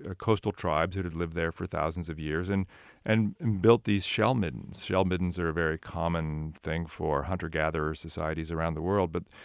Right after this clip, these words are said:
they're basically shell mounds, um, along the coasts of, of Florida. And I went out and visited them, and they were a great example of a, um, uh, uh,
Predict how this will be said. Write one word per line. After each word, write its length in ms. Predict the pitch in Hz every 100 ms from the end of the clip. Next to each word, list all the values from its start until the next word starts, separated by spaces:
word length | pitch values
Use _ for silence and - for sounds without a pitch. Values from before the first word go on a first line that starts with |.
| -
they're 120 | 113
basically 280 | 117 165 120
shell 400 | - - 113 143
mounds, 580 | 117 69 69 67 78 90 87
um, 360 | 98 85 80 80 - - -
along 380 | 95 92 92 95
the 80 |
coasts 480 | 90 - 98 95 - -
of, 420 | 85 82 80 78 - _
of 160 | 82 82
Florida. 520 | - 101 107 62 67 - _
And 140 | 92 95
I 60 |
went 140 | 107 110
out 120 | 101
and 80 | 90
visited 400 | 110 104 85 78
them, 220 | 73 87
and 200 | 104 104 - - - -
they 120 | 127
were 200 | 143 131
a 120 | 123
great 300 | 110 123 139
example 640 | 113 104 131 143 113 110
of 260 | - 98 95
a, 400 | 95 90 92 92 -
um, 560 | 87 85 82 80 82 - _ - - _ _ -
uh, 220 | 85 76 -
uh, 200 | 101